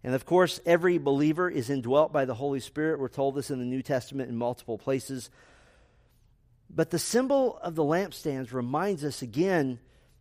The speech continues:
that at the core of our worship exists the presence of God. The presence of God. This isn't just an intellectual activity that we're engaged in right now at this very moment. The presence of God in worship isn't supposed to be some sort of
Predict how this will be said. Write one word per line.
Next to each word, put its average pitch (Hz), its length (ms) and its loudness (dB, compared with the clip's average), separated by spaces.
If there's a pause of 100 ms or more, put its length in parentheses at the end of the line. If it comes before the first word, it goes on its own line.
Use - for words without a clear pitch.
that 156 140 4
at 165 120 4
the 156 80 2
core 233 480 8
of 185 200 0
our 185 140 6
worship 185 480 2
exists 151 460 2
the 156 160 -4
presence 190 880 -2
of 135 180 -8
God. 175 440 -4 (1040)
The 151 80 -8
presence 247 500 0
of 120 140 -6
God. 175 260 4
This 185 220 -4
isn't 233 240 -4
just 220 260 0
an 180 140 -4
intellectual 202 640 2
activity 196 600 -4 (320)
that 139 80 -6
we're 202 280 6
engaged 165 540 2
in 143 120 0
right 196 240 4
now 202 200 4
at 180 80 0
this 156 160 -6
very 175 220 2
moment. 180 420 4 (920)
The 165 140 0
presence 247 460 4
of 160 100 -2
God 202 300 8
in 165 100 2
worship 208 400 4
isn't 190 240 2
supposed 185 440 0
to 185 40 -10
be 180 140 -2
some 208 240 0
sort 208 240 4
of 147 120 4